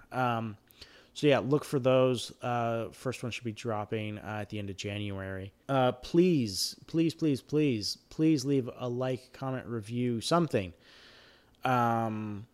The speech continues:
wherever it is you listen to the show, whether it's Apple Podcasts, SoundCloud, uh, TuneIn Radio, Stitcher,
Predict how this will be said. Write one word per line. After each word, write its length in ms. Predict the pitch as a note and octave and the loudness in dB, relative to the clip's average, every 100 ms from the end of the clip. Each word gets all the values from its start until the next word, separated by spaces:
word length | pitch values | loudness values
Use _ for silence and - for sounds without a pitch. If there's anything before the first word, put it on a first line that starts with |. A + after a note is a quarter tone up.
| _ _ _ - - | _ _ _ -20 -4
wherever 420 | D#3+ D#3 F#3 F3+ | 4 8 8 8
it 60 | D3+ | 6
is 140 | A2+ | 6
you 100 | B2 | 2
listen 200 | A#2+ G2+ | 0 0
to 40 | A2 | -4
the 60 | |
show, 180 | - G#2 | -4 -4
whether 420 | G2+ A2+ A2 A2+ | -2 -2 2 2
it's 200 | A2 G2+ | 0 -2
Apple 240 | A#2 G#2+ A2 | -4 -4 -8
Podcasts, 760 | A2+ A2 G2+ A2 G#2+ G#2 - | -4 -4 -4 -6 -4 -2 -2
SoundCloud, 1080 | A2+ G#2+ G2+ A2 G2+ G2+ G2+ G2 G2 - - | -2 -4 -6 -6 -4 -2 -4 -6 -12 -16 -8
uh, 260 | A2 G#2 G2+ | -4 -2 -4
TuneIn 280 | - A#2 G#2 | -4 -4 -2
Radio, 340 | G#2 G#2+ G#2 | -2 -2 -2
Stitcher, 960 | G2 - A2+ - A2+ G#2+ G2+ G2 F#2+ | -4 -4 -6 -4 -4 -4 -4 -6 -8